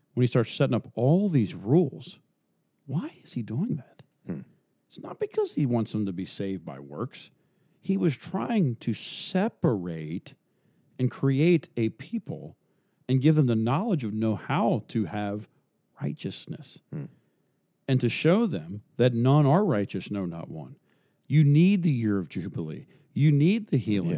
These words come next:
Speaker 2: the
Speaker 1: You
Speaker 2: redemption,
Speaker 1: need
Speaker 2: yeah.
Speaker 1: all these things
Speaker 2: Yeah.
Speaker 1: because nobody's gonna keep these things perfectly. But he just saw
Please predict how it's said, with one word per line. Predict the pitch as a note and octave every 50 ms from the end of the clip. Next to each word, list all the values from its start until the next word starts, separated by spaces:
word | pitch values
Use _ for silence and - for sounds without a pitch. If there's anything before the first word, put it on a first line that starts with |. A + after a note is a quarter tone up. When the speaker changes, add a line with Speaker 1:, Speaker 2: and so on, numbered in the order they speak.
| C3
Speaker 2:
the | C#3 C3+ C#3+
Speaker 1:
You |
Speaker 2:
redemption, | C3+ D3+ - C#3 D#3+ C#3+ C#3 D3 E3+
Speaker 1:
need | G#3 A#3
Speaker 2:
yeah. | A3 G3+
Speaker 1:
all | F3+ D#3 C3+
these | A#2+ A#2+ G#2+ -
things | - A2 G2 F2 D#2 D2
Speaker 2:
Yeah. | C#3+
Speaker 1:
because | C3+ C3 - E3 D3+ D3 B2+ A#2+ - -
nobody's | D3 C#3 C#3+ D3+ F#3+ G#3+ A3+ A#3 A3 G#3+ F#3 D3+
gonna | D3+ E3 D#3 C#3+
keep | - - C3 A#2 -
these | - A2+ G2 -
things | - G2 F#2 E2+
perfectly. | - - F2+ E2 - - D#2+ D#2 - D#2 E2 G2+ B2 - _ _ _ _ _ _ _ _ _ _
But | - D#3+ D3
he | D#3 F#3 D#3+
just | C3 - F3+ G#3 A#3+ C#4+ C#4 - - -
saw | - G3+ A3+ A#3+ F#3+ - C#3+